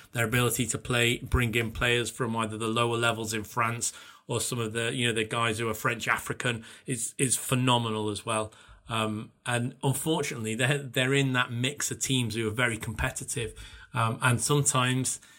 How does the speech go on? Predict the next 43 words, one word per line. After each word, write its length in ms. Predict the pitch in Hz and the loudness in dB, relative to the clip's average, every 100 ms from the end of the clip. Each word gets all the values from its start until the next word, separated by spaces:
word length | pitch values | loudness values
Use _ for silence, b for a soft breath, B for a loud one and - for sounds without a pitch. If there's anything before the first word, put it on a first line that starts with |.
| B | B
you 100 | - | -4
know, 140 | 123 123 | 0 4
they 160 | 127 | 4
look 240 | 120 123 131 | 4 2 2
like 400 | 123 123 - - B B B | 2 2 -2 -14 B B B
nineteen 480 | 135 131 131 - 131 | 0 2 2 4 2
seventy 500 | 120 139 123 120 131 | 4 2 2 -2 -2
Brazil, 540 | 113 123 110 127 127 120 B B | 0 0 2 2 2 -2 B B
and 100 | 127 | -4
sometimes 520 | 120 147 139 135 131 127 | -2 0 2 2 4 2
they 100 | 127 | 0
look 200 | 131 127 | 0 2
like 220 | 131 131 | 0 0
the 80 | 120 | -2
Brazil 400 | 123 117 127 127 | 0 2 2 2
of, 140 | 120 - | -2 -4
you 140 | 139 | -2
know, 100 | 117 | -2
two 240 | 120 - 131 | -2 -4 -2
thousand 420 | - 127 123 127 | 2 2 2 0
and 140 | 120 | -4
fourteen. 580 | 117 127 117 151 147 120 | -4 -6 -2 0 0 0
<laughs> 0 | |
So, 460 | 110 - 143 143 139 B B B | 0 2 4 6 4 B B B
um, 260 | 143 135 135 | -2 0 2
yeah, 240 | 135 120 135 | 2 2 0
I 120 | 143 | 0
just 220 | 139 - - | 0 -2 0
think 160 | 147 | 4
they're 140 | 107 110 | 4 2
a 40 | |
joy 220 | 104 107 | 0 -2
to 160 | 104 110 | -2 -4
watch, 380 | 104 - - - | -4 -4 -8 -6
but 260 | 117 120 | -6 -4
yeah, 240 | 135 131 123 | -6 -2 -4
I 60 | |
can 180 | - 131 | 0 0
see 220 | - 131 | 2 4
how 160 | 117 110 | 2 2
they 100 | 110 | 0
would 220 | 110 107 | 0 -4
frustrate 640 | - 120 - 117 107 - | -4 -6 -4 0 -2 -2